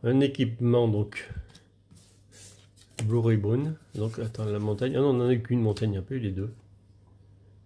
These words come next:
Donc, euh, là, c'est, euh, une attraction de la chance, hein. Le terrain foil qui fait plaisir. Tug of War, donc c'est la mythique.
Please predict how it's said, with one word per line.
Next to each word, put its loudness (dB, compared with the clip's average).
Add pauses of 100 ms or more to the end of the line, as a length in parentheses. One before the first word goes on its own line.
Donc, 0
euh, 4
là, 6
c'est, 0
euh, -2 (280)
une 2
attraction 0
de 2
la -2
chance, 0
hein. -2 (1160)
Le 4
terrain 6
foil 2
qui -2
fait -2
plaisir. -4 (3000)
Tug 4
of 6
War, 6
donc -2
c'est -6
la 0
mythique. 0